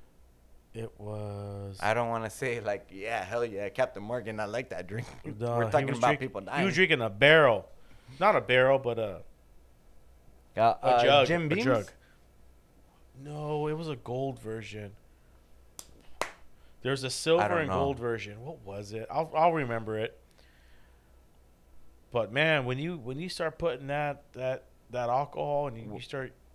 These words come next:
Speaker 2: When you
Speaker 1: needing
Speaker 2: start
Speaker 1: that,
Speaker 2: pounding too
Speaker 1: when you
Speaker 2: much,
Speaker 1: start
Speaker 2: bro,
Speaker 1: needing it
Speaker 2: you'll
Speaker 1: to
Speaker 2: die.
Speaker 1: function.
Speaker 2: Yeah, yeah, you'll die. You'll die if you, if from day one, if you're drinking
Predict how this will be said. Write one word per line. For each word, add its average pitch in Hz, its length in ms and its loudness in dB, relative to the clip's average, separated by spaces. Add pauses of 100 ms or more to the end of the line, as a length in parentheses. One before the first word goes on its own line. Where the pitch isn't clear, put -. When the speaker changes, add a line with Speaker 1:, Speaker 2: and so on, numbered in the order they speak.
(240)
Speaker 2:
When 123 180 0
you 131 80 6
Speaker 1:
needing 139 140 4
Speaker 2:
start 170 180 8
Speaker 1:
that, - 80 -2
Speaker 2:
pounding 160 320 4
too - 160 -4
Speaker 1:
when 160 80 6
you 196 60 6
Speaker 2:
much, - 60 0
Speaker 1:
start 208 180 10
Speaker 2:
bro, 165 60 2
Speaker 1:
needing 196 380 6
it 208 60 6
Speaker 2:
you'll 143 140 6
Speaker 1:
to 156 80 2
Speaker 2:
die. 117 100 6
Speaker 1:
function. 220 420 8
Speaker 2:
Yeah, 101 300 6
yeah, 123 220 4 (220)
you'll 101 200 0
die. 101 300 -2 (340)
You'll 127 200 -2
die 135 240 4
if 135 200 -2
you, 117 200 -14 (440)
if 123 240 -2 (220)
from 113 340 4
day 131 220 2
one, 131 480 0
if 113 180 -4
you're 143 140 -2
drinking 156 580 -8